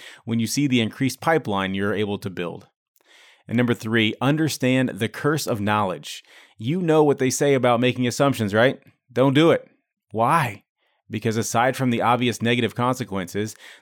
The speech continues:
the knowledge in your head may actually be harder for others to comprehend than you think. It's easy to assume that because you have domain knowledge, everyone does.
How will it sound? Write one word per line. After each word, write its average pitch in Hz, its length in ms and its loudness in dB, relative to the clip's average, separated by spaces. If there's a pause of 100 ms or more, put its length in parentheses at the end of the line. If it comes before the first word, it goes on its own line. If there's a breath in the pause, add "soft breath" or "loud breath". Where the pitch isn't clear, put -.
the 120 80 0
knowledge 127 440 2
in 135 80 0
your 123 140 0
head 120 380 0
may 123 280 -2
actually 165 320 -4
be 139 140 0
harder 123 380 2
for 117 180 0
others 107 280 -2
to 117 120 -4
comprehend 117 640 -2 (300 loud breath)
than 113 160 0
you 113 120 0
think. 127 440 -6 (480 soft breath)
It's 110 180 -4
easy 165 200 0
to 143 100 2
assume 139 360 0
that 110 120 -2
because 110 360 -4
you 190 120 -2
have 135 240 0
domain 92 360 -4
knowledge, 90 560 -6
everyone 131 460 -2
does. - 380 -14